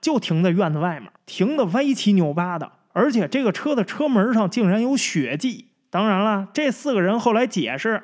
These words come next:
哎呀，他说我们呀，就特别担心，说辛普森会不会遇到了某种危险呢？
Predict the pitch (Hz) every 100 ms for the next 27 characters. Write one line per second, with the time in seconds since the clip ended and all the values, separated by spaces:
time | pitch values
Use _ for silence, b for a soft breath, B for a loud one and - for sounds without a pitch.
0 | - 175 165 156 143 196 240 202 147 120
1 | 165 202 156 160 - 190 214 247 247 220
2 | 240 240 - _ - 226 - 294 190 185
3 | 254 240 190 254 240 262 262 202 196 170
4 | 190 254 185 220 262 185 143 143 151